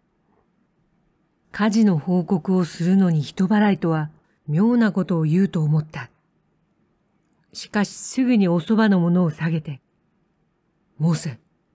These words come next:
何事だ？」「恐れながら、火を出しましたるは、滝川河野神の家にございます。」「何？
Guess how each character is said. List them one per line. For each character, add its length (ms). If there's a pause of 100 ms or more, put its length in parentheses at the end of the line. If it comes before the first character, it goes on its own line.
何 240
事 220
だ？」 220 (1800)
「恐 220
れ 80
な 140
が 80
ら、 160 (280)
火 300
を 100
出 160
し 160
ま 100
し 80
た 120
る 100
は、 160 (360)
滝 280
川 280
河 260
野 140
神 200
の 120
家 180
に 80
ご 100
ざ 160
い 40
ま 120
す。」 220 (1900)
「何？ 400